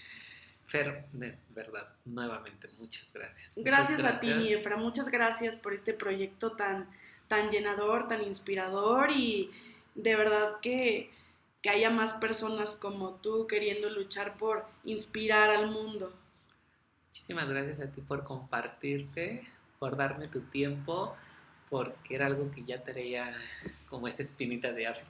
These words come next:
Speaker 1: ¿cuándo se me va a hacer? Pensé que me tenía que haber ido a Querétaro, pero la verdad es que cargar con todo esto
Speaker 2: Sí,
Speaker 1: luego es
Speaker 2: está
Speaker 1: como de,
Speaker 2: cañón,
Speaker 1: ay,
Speaker 2: pero qué
Speaker 1: pero
Speaker 2: pudimos,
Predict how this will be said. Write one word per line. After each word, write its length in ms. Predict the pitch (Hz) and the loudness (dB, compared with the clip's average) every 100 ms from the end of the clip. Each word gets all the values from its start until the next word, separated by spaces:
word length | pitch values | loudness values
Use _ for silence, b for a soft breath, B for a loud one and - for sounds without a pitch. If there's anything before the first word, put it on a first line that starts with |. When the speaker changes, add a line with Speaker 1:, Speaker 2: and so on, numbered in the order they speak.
| - - | -16 -6
Speaker 1:
¿cuándo 300 | 170 196 - | -6 -6 -16
se 80 | 220 | -18
me 80 | 190 | -12
va 120 | 156 | -10
a 40 | - | -10
hacer? 360 | - 160 220 | -6 -4 -4
Pensé 300 | - 139 143 | -4 -4 -4
que 120 | 147 143 | -4 -4
me 120 | 123 | -4
tenía 300 | 127 143 147 | -4 -4 -2
que 80 | 147 | 0
haber 160 | 139 | 2
ido 100 | 139 | 2
a 40 | 135 | 0
Querétaro, 540 | 131 131 139 147 180 B B B _ | -4 -4 -4 -6 -8 B B B _
pero 140 | - 135 | 0 4
la 80 | 139 | 6
verdad 180 | 156 | 4
es 60 | 175 | 0
que 120 | - | 0
cargar 440 | 160 139 135 131 - | 0 2 2 0 0
con 300 | 135 135 135 | -2 -2 2
todo 320 | 139 143 139 | 6 8 8
esto 640 | 139 - - 175 214 - - | 8 4 2 2 2 -2 -12
Speaker 2:
Sí, 200 | - 139 | -2 4
Speaker 1:
luego 200 | - 226 | 6 8
es 80 | - | 6
Speaker 2:
está 200 | 220 220 | 6 6
Speaker 1:
como 100 | 240 | 6
de, 60 | |
Speaker 2:
cañón, 520 | 254 254 247 240 220 208 | 6 6 6 6 4 0
Speaker 1:
ay, 100 | - - | -6 -2
Speaker 2:
pero 180 | 214 214 | 0 0
qué 80 | 262 | 0
Speaker 1:
pero 120 | 269 | 2
Speaker 2:
pudimos, 320 | 262 262 | 4 4